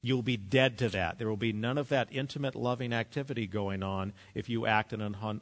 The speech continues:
unholy way. Will your carcass be alive? Will your s-, will your soul still be active? Yeah,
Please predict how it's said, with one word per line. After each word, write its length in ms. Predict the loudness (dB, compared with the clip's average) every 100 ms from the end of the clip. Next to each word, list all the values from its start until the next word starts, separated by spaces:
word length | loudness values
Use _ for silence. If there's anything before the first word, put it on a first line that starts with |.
| -4
unholy 500 | -4 -2 -4 -2 -4
way. 280 | -4 -6 -8 -16 -20 -2
Will 120 | 4
your 160 | 4 4
carcass 560 | 4 8 8 6 -2 0
be 160 | 2
alive? 560 | 4 6 8 8 6 4
Will 100 | 2
your 120 | 0
s-, 200 | -2 -2
will 200 | 0 0
your 120 | 0
soul 520 | -2 0 2 2 2
still 280 | 0 0 0
be 160 | 2 2
active? 500 | 2 2 -2 -4 -4 _ _
Yeah, 380 | 0 4 6 4